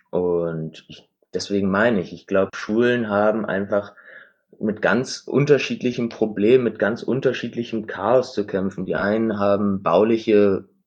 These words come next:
Mängel, was heißt bauliche Mängel? Sie fallen beide auseinander oder man kann, man merkt in einer Pandemie, in denen Frischluft einfach extrem wichtig ist, <laughs> dass sowas wie, ja,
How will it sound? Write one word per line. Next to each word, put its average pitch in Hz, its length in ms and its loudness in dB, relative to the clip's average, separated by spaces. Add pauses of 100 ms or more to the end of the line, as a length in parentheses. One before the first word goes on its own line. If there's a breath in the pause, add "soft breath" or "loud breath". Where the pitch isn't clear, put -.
Mängel, 117 720 2 (120)
was - 260 -12
heißt 87 180 -2
bauliche 90 340 2
Mängel? 98 360 0
Sie 82 200 -8
fallen 95 360 0
beide 92 280 6
auseinander 98 680 4 (360 loud breath)
oder 92 460 6
man 87 260 -2
kann, 87 500 -4 (380)
man 90 300 -4
merkt 95 260 2
in 98 100 0
einer 90 260 0
Pandemie, 92 560 0
in 90 240 -2
denen 87 720 -8
Frischluft 107 600 2
einfach 95 300 0
extrem 92 380 -4
wichtig 107 320 -4
ist, 113 280 -4
<laughs> - 20 -2
dass - 260 2
sowas 101 360 0
wie, 95 240 -4 (680 loud breath)
ja, 82 240 -8